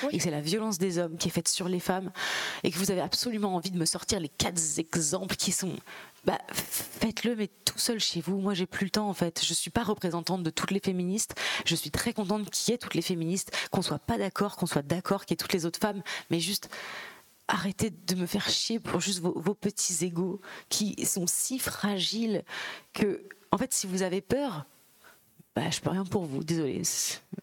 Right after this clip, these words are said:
Speaker 2: euh, juste, euh, retour de bâton, comme on appelle ça.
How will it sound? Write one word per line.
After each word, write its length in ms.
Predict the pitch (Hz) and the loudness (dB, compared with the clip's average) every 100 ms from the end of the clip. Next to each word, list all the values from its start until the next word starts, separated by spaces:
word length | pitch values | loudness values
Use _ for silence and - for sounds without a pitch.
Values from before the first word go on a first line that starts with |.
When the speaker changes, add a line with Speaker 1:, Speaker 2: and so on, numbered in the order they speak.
| - | -4
Speaker 2:
euh, 60 | - | -2
juste, 320 | - - - | 0 0 2
euh, 120 | 165 - - - | 0 -2 -8 -6
retour 300 | - 165 156 | -2 0 0
de 100 | 156 | 0
bâton, 480 | 156 147 - - 190 - - - | 0 -2 -4 -4 -2 -4 -14 -4
comme 200 | 165 160 | -2 0
on 40 | |
appelle 260 | 151 160 156 | 0 0 0
ça. 280 | - - | 0 -2